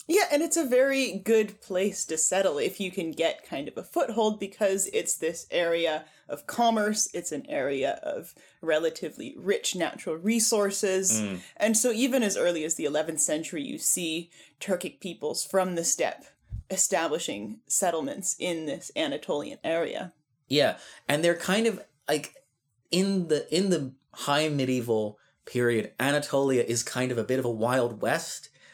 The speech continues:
Speaker 2: in that no, because the, because you have the, the, the Persians on one side and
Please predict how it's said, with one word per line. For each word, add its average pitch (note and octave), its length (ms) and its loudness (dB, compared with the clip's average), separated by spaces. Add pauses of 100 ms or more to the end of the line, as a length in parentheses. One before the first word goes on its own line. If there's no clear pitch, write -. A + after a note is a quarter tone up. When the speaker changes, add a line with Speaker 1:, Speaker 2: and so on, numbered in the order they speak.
(160)
Speaker 2:
in C3 200 2
that B2 180 2
no, D3 500 4
because C3 360 0
the, B2+ 240 0
because C3+ 200 -2
you B2+ 60 -4
have A#2+ 200 0
the, A2+ 360 -2
the, G#2+ 460 -2
the G2+ 80 -6
Persians C#3 500 0
on A2+ 160 0
one G#2+ 220 -2
side F2+ 460 -2 (460)
and G#2 280 -2